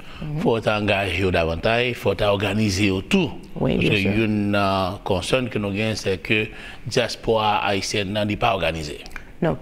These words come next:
Speaker 1: pas du tout. Li pa òganize et que yo, et surtout, et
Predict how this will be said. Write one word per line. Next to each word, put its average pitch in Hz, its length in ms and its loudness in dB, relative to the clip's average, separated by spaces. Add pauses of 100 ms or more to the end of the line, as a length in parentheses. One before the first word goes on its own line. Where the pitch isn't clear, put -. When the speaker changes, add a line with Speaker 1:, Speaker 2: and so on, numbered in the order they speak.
Speaker 1:
pas 175 140 2
du 156 120 -2
tout. 131 200 -6 (520)
Li 156 140 2
pa 185 320 0
òganize 160 720 2 (300)
et 151 140 4 (120)
que 143 500 2 (100)
yo, 151 260 4 (160)
et 147 200 2
surtout, 196 540 0 (400)
et 147 320 2